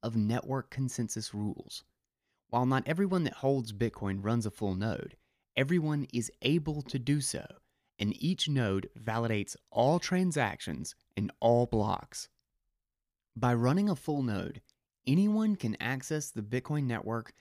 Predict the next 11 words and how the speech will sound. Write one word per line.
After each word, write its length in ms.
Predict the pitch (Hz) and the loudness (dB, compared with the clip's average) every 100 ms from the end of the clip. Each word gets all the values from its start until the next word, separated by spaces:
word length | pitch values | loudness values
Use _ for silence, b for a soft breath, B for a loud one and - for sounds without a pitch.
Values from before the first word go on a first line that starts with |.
| b _ | b _
and 220 | 107 101 | -4 -2
broadcast 800 | 98 110 123 120 - 117 117 - | 0 0 0 -2 -6 -4 -4 -8
transactions 920 | - 98 98 104 107 135 - 156 160 - b b _ | -6 -6 -4 -2 -2 -2 -6 -6 -6 -10 b b _
or 220 | 123 170 | 2 2
blocks 560 | 165 107 98 95 - - _ _ - | 2 -2 -2 -6 -8 -20 _ _ -2
on 100 | 113 | 0
a 80 | 110 | 0
permissionless 840 | - 107 101 127 - 156 151 139 - | -2 0 2 2 0 -2 -4 -4 -2
basis. 600 | 104 92 - - - - _ _ _ _ _ _ - | -2 -2 -8 -8 -8 -12 _ _ _ _ _ _ -2
And 200 | 107 101 | 0 2
nodes 480 | 110 151 175 160 | 2 4 2 0